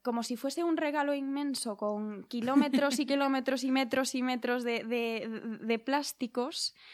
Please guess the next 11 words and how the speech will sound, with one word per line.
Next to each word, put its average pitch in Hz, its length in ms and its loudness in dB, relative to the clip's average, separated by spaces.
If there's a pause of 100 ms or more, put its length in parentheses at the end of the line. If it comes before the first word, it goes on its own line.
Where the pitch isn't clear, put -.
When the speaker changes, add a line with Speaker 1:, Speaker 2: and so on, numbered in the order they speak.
(140)
Speaker 1:
Por 233 100 0
ejemplo, 220 320 -2
pues 214 140 -8
yo 220 80 -4
qué 214 100 -4
sé, 214 520 0
en 214 100 -2
una 240 300 0
acción, 254 600 -4 (120)
eh, 214 640 -4
envolvió 233 600 0